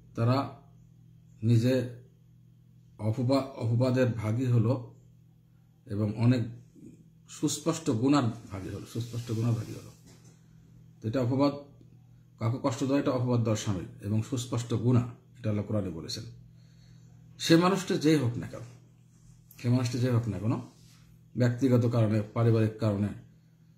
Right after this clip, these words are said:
বিভিন্ন কারণে মানুষ মানুষকে কষ্ট দেয়, বিশেষ করে মুমিনদেরকে, নর নারীকে একে একে কষ্ট দেয়,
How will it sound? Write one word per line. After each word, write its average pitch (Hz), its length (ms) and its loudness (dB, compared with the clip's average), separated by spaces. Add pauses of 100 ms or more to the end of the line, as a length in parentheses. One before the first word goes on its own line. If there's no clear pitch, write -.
(140)
বিভিন্ন 165 360 2
কারণে 139 280 2
মানুষ 123 300 2
মানুষকে 113 320 0
কষ্ট 107 220 -4
দেয়, 92 140 -4
বিশেষ 117 160 -2
করে 127 140 -4
মুমিনদেরকে, 131 680 4
নর 110 140 2
নারীকে 98 380 -2
একে 110 280 -4
একে 104 240 -6
কষ্ট 113 260 -4
দেয়, - 140 -8